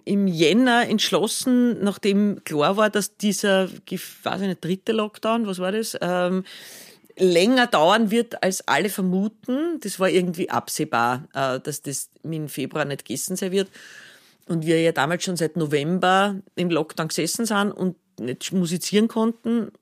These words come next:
und keine, die Konzerte alle <laughs> abgesagt worden sind. Und also es war, es war ja ein ständiger Abschied. Also ich hab sehr gut gelernt im letzten Jahr, mich von Dingen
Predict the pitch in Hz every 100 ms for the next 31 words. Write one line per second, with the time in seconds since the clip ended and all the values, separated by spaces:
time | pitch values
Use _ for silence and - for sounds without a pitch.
0 | - 185 185 170 - 165 147 147 _ -
1 | 151 151 135 139 180 196 196 180 - 170
2 | - 208 151 170 160 147 156 - 160 151
3 | 160 - 156 156 151 156 156 151 175 185
4 | - 151 - - 165 143 - - 147 156
5 | - 151 160 - - 160 165 - 220 202
6 | 226 202 156 185 208 196 180 - 190 185
7 | 143 160 - 175 - 185 160 190 196 -